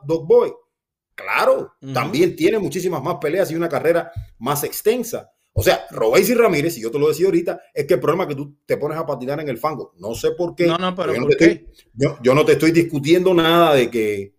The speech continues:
Speaker 1: Robeisy ha enfrentado mejor oposición, eso yo no lo puedo decir. Ahora, yo lo que sí creo que Robeisy ha evolucionado a tal punto que le puede ganar a Outboy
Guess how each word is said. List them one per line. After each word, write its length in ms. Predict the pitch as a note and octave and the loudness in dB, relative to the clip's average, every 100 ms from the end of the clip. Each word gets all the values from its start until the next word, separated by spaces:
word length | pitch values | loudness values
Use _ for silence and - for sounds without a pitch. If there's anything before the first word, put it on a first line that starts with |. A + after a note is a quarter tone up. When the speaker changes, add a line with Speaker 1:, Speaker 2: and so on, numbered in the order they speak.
| - | -6
Speaker 1:
Robeisy 320 | A2 B2 D3+ | 0 2 2
ha 20 | |
enfrentado 300 | C#3 B2 D3 | 0 0 0
mejor 220 | C#3 D3 | 0 0
oposición, 280 | C#3+ C3 G#3 | 0 -2 -2
eso 120 | A#2+ B2 | -2 -2
yo 80 | |
no 60 | C#3 | -2
lo 100 | C#3 | -2
puedo 160 | D#3 D3+ | -2 -4
decir. 300 | - A#2+ _ _ _ _ _ | -4 -12 _ _ _ _ _
Ahora, 400 | A#2 G3 E3+ - - _ | 2 2 2 -2 -18 _
yo 160 | A#2 D#3 | 2 6
lo 100 | G3 | 6
que 100 | G3 | 4
sí 140 | G3 | 2
creo 220 | F#3+ A#3 | 2 2
que 80 | G#3 | 2
Robeisy 380 | D#3 C#3+ F3+ F#3+ | 2 2 2 2
ha 20 | |
evolucionado 720 | F#3+ F#3+ F3 E3 F#3 E3 B2 - | 2 0 -2 -2 -2 -2 -4 -8
a 140 | G#2 - | -10 -4
tal 240 | A3+ - | -4 -2
punto 420 | F3+ D#3+ F#3+ - _ _ _ | -2 -2 -4 -10 _ _ _
que 160 | E3 D3+ | 0 2
le 160 | C#3 | 2
puede 480 | C#3 - B2 D#3+ G3 | 0 -6 -2 4 4
ganar 420 | E3 C3+ F3+ - _ _ | 4 0 -4 -6 _ _
a 80 | A#2+ | -8
Outboy 460 | G#2 F#2 C3+ A#3+ | -6 -2 2 2